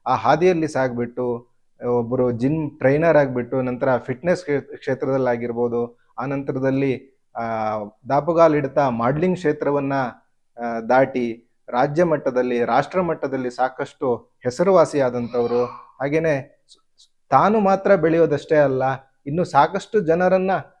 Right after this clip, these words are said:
ಮಾಡಲಿಂಗ್ ಕ್ಷೇತ್ರಕ್ಕೆ ಕೊಟ್ಟಂತಹ ಹೆಗ್ಗಳಿಕೆ ಇವರಿಗಿದೆ. ಇವರ ಸಾಧನೆಗಳೇನು, ಇವರ ಸಾಧನೆಯ ಏಳು ಬೀಳುಗಳೇನು,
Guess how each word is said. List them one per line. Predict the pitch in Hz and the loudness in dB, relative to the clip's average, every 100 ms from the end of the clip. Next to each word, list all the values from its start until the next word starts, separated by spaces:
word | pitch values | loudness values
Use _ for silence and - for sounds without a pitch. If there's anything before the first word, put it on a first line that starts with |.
| _ | _
ಮಾಡಲಿಂಗ್ | 127 147 170 202 | 0 2 2 2
ಕ್ಷೇತ್ರಕ್ಕೆ | 185 175 175 160 165 | 0 -4 -2 -4 -4
ಕೊಟ್ಟಂತಹ | 156 143 156 147 147 143 143 - _ _ | -4 -4 -4 -2 0 2 0 -2 _ _
ಹೆಗ್ಗಳಿಕೆ | 135 151 202 196 170 | -6 0 0 2 0
ಇವರಿಗಿದೆ. | 135 135 123 113 120 120 _ _ _ | 2 2 0 0 -2 -6 _ _ _
ಇವರ | 139 185 226 | 0 4 4
ಸಾಧನೆಗಳೇನು, | - 139 170 202 202 180 156 143 143 143 | 2 2 4 2 2 2 2 2 0 0
ಇವರ | 139 143 | 0 2
ಸಾಧನೆಯ | 151 131 143 170 165 | 2 2 0 0 -2
ಏಳು | 160 139 151 175 | -2 0 2 2
ಬೀಳುಗಳೇನು, | 151 147 135 127 127 127 127 | 0 -2 -2 -4 -6 -10 -16